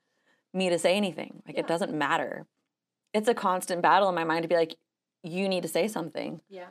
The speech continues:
Speaker 1: Like, your thought and your input matters. And depending on how comfortable I am with someone, I can absolutely tell you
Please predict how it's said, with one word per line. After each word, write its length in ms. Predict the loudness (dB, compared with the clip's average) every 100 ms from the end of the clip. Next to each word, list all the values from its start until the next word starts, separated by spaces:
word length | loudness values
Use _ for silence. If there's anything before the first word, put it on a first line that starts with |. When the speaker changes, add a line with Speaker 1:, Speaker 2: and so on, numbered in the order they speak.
| -4
Speaker 1:
Like, 240 | -2 -2
your 420 | -6 -2 4 4
thought 320 | 2 2 4 4
and 80 | 2
your 100 | -2
input 520 | -2 -2 -2 -4 -4
matters. 440 | -2 0 0 -2
And 140 | -4 -4
depending 320 | -2 -2 -2
on 80 | -2
how 120 | -4
comfortable 360 | -4 -6 -6 -4
I 60 | -4
am 100 | -4
with 140 | -8
someone, 380 | -8 -6 -6 -10 _ _ _ _
I 100 | -8
can 120 | -6 -4
absolutely 520 | -6 -2 -2 0 -2
tell 200 | -4 -4
you 340 | -2 -4 -8